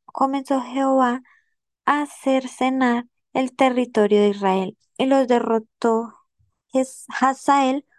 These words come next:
por todas las fronteras, desde el Jordán al nacimiento del sol, toda la tierra de Galaad, de Gad, de Rubén y de Manasés, desde Aroer, que está junto al arroyo de Arnón, hasta Galaad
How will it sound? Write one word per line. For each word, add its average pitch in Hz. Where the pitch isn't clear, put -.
por 262
todas 226
las 220
fronteras, 185
desde 208
el 214
Jordán 240
al 226
nacimiento 196
del 196
sol, 175
toda 240
la 247
tierra 214
de 220
Galaad, 185
de 208
Gad, 196
de 202
Rubén 220
y 240
de 214
Manasés, 175
desde 202
Aroer, 226
que -
está 208
junto 214
al 226
arroyo 196
de 220
Arnón, 247
hasta 247
Galaad 208